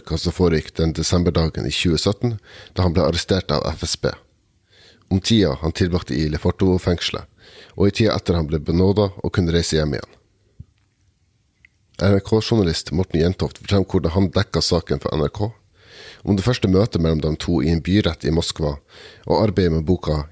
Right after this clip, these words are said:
I grenseland. Gjennom de to forsøker jeg å skape et helhetlig bilde av saken, samtidig som det her blir et spennende, inspirerende og lærerikt portrettintervju, som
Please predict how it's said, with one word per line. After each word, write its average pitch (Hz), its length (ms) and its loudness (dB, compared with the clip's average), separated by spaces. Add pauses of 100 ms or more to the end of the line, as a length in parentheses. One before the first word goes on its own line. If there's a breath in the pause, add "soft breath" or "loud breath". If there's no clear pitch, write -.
(160)
I 87 220 2
grenseland. 82 640 -2 (920 loud breath)
Gjennom 110 320 2
de 98 160 2
to 98 160 2
forsøker 92 380 0
jeg - 20 0
å - 60 -4
skape 92 240 0
et - 160 -12
helhetlig 95 560 0
bilde 90 400 -2
av 73 100 -6
saken, - 380 -4 (500 loud breath)
samtidig 107 400 0
som 82 140 0
det 92 80 4
her 87 80 0
blir 85 160 2
et - 100 -8
spennende, 113 540 0 (340)
inspirerende 101 640 0 (240)
og 85 160 0
lærerikt 90 500 0
portrettintervju, 101 680 -2 (420 soft breath)
som 143 300 0